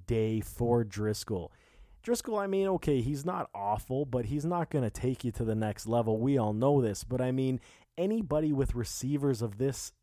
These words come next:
talent and stature, you should at least be able to move the ball a lot better than you did. Did not really happen.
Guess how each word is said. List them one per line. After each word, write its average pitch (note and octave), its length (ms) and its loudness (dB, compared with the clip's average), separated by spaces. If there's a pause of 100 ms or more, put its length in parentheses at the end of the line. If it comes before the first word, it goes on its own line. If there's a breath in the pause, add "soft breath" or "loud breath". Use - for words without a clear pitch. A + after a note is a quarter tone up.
(640)
talent C#3 680 0
and G#2+ 180 -6
stature, B2+ 720 -4 (320 loud breath)
you D3+ 160 0
should F3+ 260 0
at C3+ 140 0
least C3 340 -2
be C3 140 2
able B2 160 2
to A#2 140 0
move A#2 240 2
the A2+ 80 2
ball G#2 340 4
a G#2 60 2
lot G2+ 200 -2
better G#2 260 0
than G2 160 -2
you F#2 100 -6
did. F#2 380 -6
Did F#3 220 4
not B2+ 300 -2
really G#2+ 300 0
happen. G2 720 -8